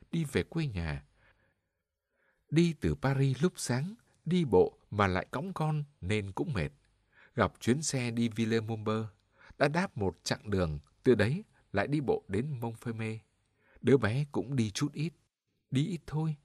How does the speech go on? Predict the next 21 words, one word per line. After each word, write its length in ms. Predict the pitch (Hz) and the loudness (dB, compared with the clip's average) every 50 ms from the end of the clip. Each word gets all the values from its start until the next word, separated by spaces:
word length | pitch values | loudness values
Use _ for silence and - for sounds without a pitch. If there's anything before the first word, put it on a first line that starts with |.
| _ _ | _ _
nó 100 | 151 156 | -6 -4
còn 240 | - - 104 82 - - | -4 -4 -6 -6 -8 -6
bé 200 | - 101 131 156 | -6 -4 -4 -2
lắm. 260 | 151 139 131 143 165 208 - _ _ _ _ _ _ - - - | -2 -4 -4 -4 -6 -8 -12 _ _ _ _ _ _ -20 -14 0
Rồi 200 | 107 110 104 90 | 6 6 6 6
lại 120 | 69 - | 6 0
phải 180 | - - 82 67 | -2 -4 -4 -4
bế 240 | - 104 117 156 | -2 -2 -2 -2
nó 300 | 170 156 131 135 156 185 - - _ _ _ _ | -2 -2 -2 -2 -2 -4 -6 -10 _ _ _ _
và 340 | 80 - 85 78 67 62 - _ | -4 -2 -2 -2 -4 -6 -10 _
con 200 | - 117 113 104 | -8 -8 -6 -6
chó 220 | - - 139 147 143 | -4 -4 -6 -4 -4
con 260 | - 131 135 131 135 - - | -4 -4 -4 -4 -6 -6 -4
ngủ 160 | 92 80 - | -4 -4 -4
thiếp 200 | - - 170 - - | -2 -4 -4 -4 -4
suốt 260 | - - 208 202 - | -4 -2 -2 -2 -2
dọc 160 | - 92 - | -4 -6 -4
đường. 260 | 90 85 80 73 64 - _ _ _ _ _ _ _ _ _ _ _ _ _ _ _ _ _ | -2 -2 -2 -2 -4 -8 _ _ _ _ _ _ _ _ _ _ _ _ _ _ _ _ _
Nói 240 | - 98 95 101 117 | -2 -2 0 0 0
đến 220 | 113 110 123 127 | 0 -2 -2 -2
đây, 280 | 110 107 104 104 101 104 | -4 -4 -4 -4 -6 -8